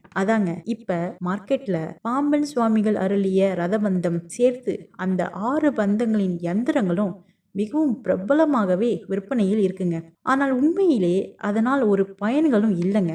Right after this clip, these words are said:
ஏனெனில் எப்பேற்பட்ட மந்திரமாக இருந்தாலும் அதனை உருவேற்ற ஒரு மனித குரல் தேவைப்படுகிறதுங்க. அந்த மனிதன் வந்து ஒரு கோவில் பூசாரியோ இல்ல இன்னும் ஆன்மீகத்துல சிறந்து உயர்வான நிலையில் இருக்கிற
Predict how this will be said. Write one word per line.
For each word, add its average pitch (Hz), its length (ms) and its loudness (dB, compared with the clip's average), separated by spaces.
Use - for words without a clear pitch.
ஏனெனில் 175 840 2
எப்பேற்பட்ட 233 880 2
மந்திரமாக 202 720 2
இருந்தாலும் 165 840 0
அதனை 208 520 2
உருவேற்ற 208 880 2
ஒரு 214 220 4
மனித 240 480 2
குரல் 196 500 -2
தேவைப்படுகிறதுங்க. 175 840 -2
அந்த 220 260 2
மனிதன் 247 540 4
வந்து 170 560 0
ஒரு 240 300 2
கோவில் 226 400 4
பூசாரியோ 170 640 -2
இல்ல 220 440 0
இன்னும் 247 480 4
ஆன்மீகத்துல 262 720 2
சிறந்து 226 840 0
உயர்வான 262 720 4
நிலையில் 240 520 2
இருக்கிற 208 720 0